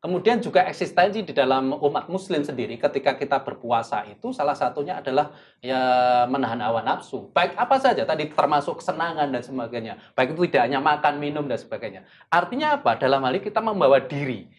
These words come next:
Konsepsi manusia ketika dalam hal ini kita mendekatkan diri, menemukan jati diri kita, ini sebenarnya kan sesuai dengan seperti dalam hadis Rasulullah itu,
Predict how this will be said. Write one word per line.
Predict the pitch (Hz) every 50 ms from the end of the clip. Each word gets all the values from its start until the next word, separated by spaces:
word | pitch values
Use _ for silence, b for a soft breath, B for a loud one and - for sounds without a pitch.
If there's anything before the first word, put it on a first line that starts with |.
| b b b b b _
Konsepsi | - 202 214 208 208 214 185 190 - 220
manusia | 202 202 190 196 196 175 196 - 214 208 202
ketika | 202 202 196 - - 294 302 294 - - - 180 147 127 120 120
dalam | 151 139 135 135 131 131
hal | 131 127
ini | 127 143
kita | 139 151 143 156
mendekatkan | 147 147 151 131 127 131 - 123 - - 127 123 -
diri, | - 180 220 208 139 101 98 - - _
menemukan | - 156 160 165 180 185 175 160 - 170 160 147 143
jati | - 120 113 170 143
diri | - 123 120 123 120
kita, | - 254 - - 107 98 - b b b b b b -
ini | 160 185 226
sebenarnya | 220 - - 143 139 131 135 151 185 202
kan | 202 202 196 190 B B B B B
sesuai | 151 143 - 160 - - 170 160
dengan | 143 143 127 151 143 139 135
seperti | - - - 147 147 139
dalam | 139 123 127 127 131
hadis | 127 - - - - - 127 123
Rasulullah | - 139 123 - 143 127 120 120 120 104 104
itu, | 104 - 214 262 254